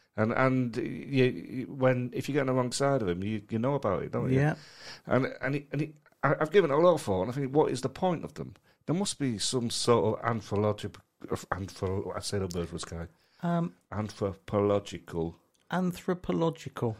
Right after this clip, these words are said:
Speaker 1: Yes. Uh, or, um, evolutional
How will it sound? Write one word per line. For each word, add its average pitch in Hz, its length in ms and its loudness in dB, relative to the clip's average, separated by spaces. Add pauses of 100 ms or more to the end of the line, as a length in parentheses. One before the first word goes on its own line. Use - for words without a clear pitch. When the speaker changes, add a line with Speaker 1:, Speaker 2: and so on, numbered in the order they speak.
(280)
Speaker 1:
Yes. 87 480 -2 (360)
Uh, 92 300 0 (140)
or, 98 340 0 (120)
um, 95 380 -2 (100)
evolutional 104 920 -2